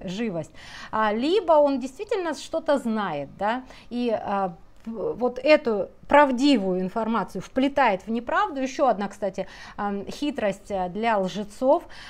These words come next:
М, для того, чтобы хорошо врать, надо максимально ее,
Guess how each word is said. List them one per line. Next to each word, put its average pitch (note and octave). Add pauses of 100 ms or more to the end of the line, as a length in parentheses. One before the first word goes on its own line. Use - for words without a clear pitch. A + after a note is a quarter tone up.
(120)
М, A3
для C4
того, D4+
чтобы A3
хорошо C4
врать, D4+
надо B3+ (120)
максимально C4 (100)
ее, B3